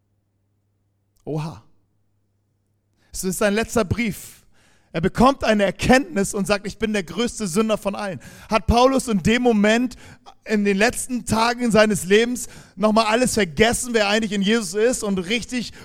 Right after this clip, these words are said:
rumgehurt und was weiß ich, gele-, wie gelebt? Nein.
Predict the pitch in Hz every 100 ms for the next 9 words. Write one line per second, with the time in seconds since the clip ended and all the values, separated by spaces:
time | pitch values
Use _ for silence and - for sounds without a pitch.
0 | - 185 247 262 240 185 226 254 262 208
1 | 190 220 220 202 226 240 233 214 185 190
2 | 220 196 202 277 - - _ _ - 190
3 | 220 165